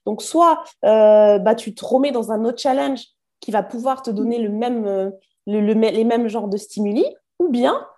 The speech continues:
bah, t'as des gens qui, voilà, qui, qui sombrent, qui deviennent, euh, accros à l'alcool, à la drogue, parce que c'est c'est une manière un peu de remplacer ça. C'est pour ça que tu vois beaucoup de sportifs qui sont dans la dépression, qui ont des, que c'est,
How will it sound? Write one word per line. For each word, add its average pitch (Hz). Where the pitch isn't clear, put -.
bah, 202
t'as 208
des 202
gens 214
qui, 277
voilà, 349
qui, 220
qui -
sombrent, 320
qui 247
deviennent, 220
euh, 208
accros 226
à 208
l'alcool, 285
à 254
la 208
drogue, 277
parce -
que 277
c'est 285
c'est -
une 240
manière 269
un 240
peu 302
de 320
remplacer 311
ça. 233
C'est -
pour 226
ça 427
que 403
tu -
vois 240
beaucoup 220
de -
sportifs -
qui -
sont 247
dans 226
la 208
dépression, 208
qui 311
ont 214
des, 208
que -
c'est, 226